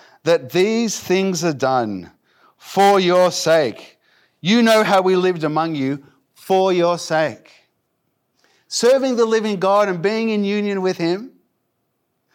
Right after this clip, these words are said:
leads to living for the sake of others. It's other person focused. And that's when God's gonna delight in you.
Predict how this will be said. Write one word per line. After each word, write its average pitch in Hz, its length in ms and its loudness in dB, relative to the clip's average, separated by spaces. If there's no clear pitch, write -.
leads 208 420 0
to 233 120 0
living 202 520 0
for 190 120 -6
the 180 120 -6
sake 180 300 -4
of 170 120 -6
others. 151 560 -6
It's 190 200 -2
other 202 260 -2
person 180 480 -2
focused. 170 760 -6
And 175 180 0
that's 208 240 0
when 196 200 -2
God's 175 280 0
gonna 147 260 -4
delight 127 480 -2
in 139 200 -6
you. 110 360 -4